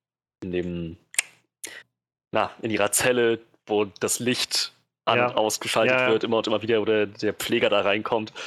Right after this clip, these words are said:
Speaker 1: So, ich hab das Gefühl, James McAvoy hat sich einfach richtig austoben können.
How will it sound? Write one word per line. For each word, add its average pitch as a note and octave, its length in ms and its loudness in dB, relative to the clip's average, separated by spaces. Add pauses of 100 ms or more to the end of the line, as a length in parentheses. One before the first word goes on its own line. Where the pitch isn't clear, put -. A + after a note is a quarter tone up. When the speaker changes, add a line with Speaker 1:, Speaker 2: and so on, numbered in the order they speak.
(120)
Speaker 1:
So, A#2 220 0 (440)
ich - 120 0
hab C3 60 2
das D#3 140 0
Gefühl, C3 260 0
James B2+ 280 0
McAvoy A#2+ 360 2
hat A#2+ 240 -2
sich - 160 -6
einfach G#2 260 -2
richtig - 360 -2
austoben A2 560 -2
können. G#2+ 340 -2